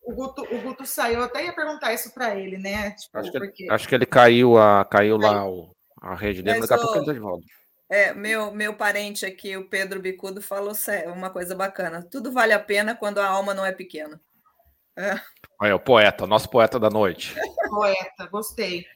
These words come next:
Speaker 1: Ô, ô, Má,
Speaker 3: Hum.
Speaker 1: deixa eu te perguntar aqui. Você, você sente uma pressão maior por ser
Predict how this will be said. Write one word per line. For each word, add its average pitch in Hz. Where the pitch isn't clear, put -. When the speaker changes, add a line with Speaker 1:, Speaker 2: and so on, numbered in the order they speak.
Speaker 1:
Ô, 247
ô, 254
Má, 277
Speaker 3:
Hum. 240
Speaker 1:
deixa 247
eu 302
te -
perguntar 262
aqui. 202
Você, 269
você 294
sente 330
uma 262
pressão 226
maior 185
por 196
ser 202